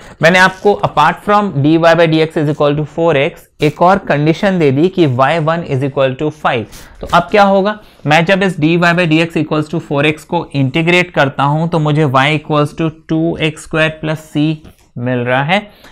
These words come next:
अब मैं यहां पे क्या करता हूं, वाई वन, है ना,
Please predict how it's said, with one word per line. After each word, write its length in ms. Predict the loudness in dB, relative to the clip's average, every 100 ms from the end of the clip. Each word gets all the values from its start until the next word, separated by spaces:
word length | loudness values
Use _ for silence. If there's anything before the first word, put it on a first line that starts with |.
| -20 -18 0
अब 80 | 4
मैं 100 | 4
यहां 160 | 4
पे 120 | 2
क्या 180 | 4 2
करता 320 | 4 2 2
हूं, 240 | -2 0 2
वाई 260 | 4 4
वन, 360 | 2 2 2 0 -10 _ _ _ _
है 60 | -4
ना, 200 | -4 -6